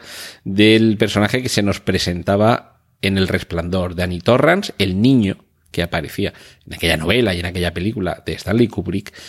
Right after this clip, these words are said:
ha crecido. El Resplandor, que es como, como se llamaba esa facultad que tenía de ver las cosas que veía el pobre,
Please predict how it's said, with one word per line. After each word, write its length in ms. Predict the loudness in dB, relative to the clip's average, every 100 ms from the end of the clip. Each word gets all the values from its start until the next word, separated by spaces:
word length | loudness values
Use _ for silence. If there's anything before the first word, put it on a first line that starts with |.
| -20 -14
ha 160 | -10 -6
crecido. 680 | -6 -2 2 4 4 2 -6 -20 -20 _ -4
El 240 | 0 2
Resplandor, 600 | 0 2 0 2 2 0
que 100 | -4
es 80 | -8
como, 920 | _ 2 4 4 4 0 -4 -10 -12
como 220 | -6 -4 0
se 200 | 0 2
llamaba 360 | 2 2 2
esa 200 | 2 -2
facultad 640 | -2 -4 -4 -8 -2 0 0
que 160 | -4
tenía 360 | -4 0 0 -2 -8 -20 -20 -10
de 140 | -2
ver 160 | 0 0
las 140 | 0
cosas 260 | 0 0 0
que 80 |
veía 180 | 0 2
el 80 | 2
pobre, 360 | 0 0 0